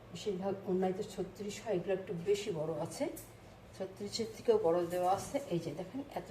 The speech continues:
সুন্দর হবে, এত দারুণ হবে এটা। আপনারা এবারে স্ক্রিনশট নেবেন।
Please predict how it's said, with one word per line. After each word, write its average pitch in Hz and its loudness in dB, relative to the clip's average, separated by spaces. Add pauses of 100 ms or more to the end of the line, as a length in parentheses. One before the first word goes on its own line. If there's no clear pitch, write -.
(120)
সুন্দর 165 -4
হবে, 196 0 (1080)
এত 175 -8 (180)
দারুণ 170 2 (100)
হবে 190 -2 (100)
এটা। 175 2 (2750)
আপনারা 170 0 (180)
এবারে 185 2 (120)
স্ক্রিনশট 196 -4 (100)
নেবেন। 196 6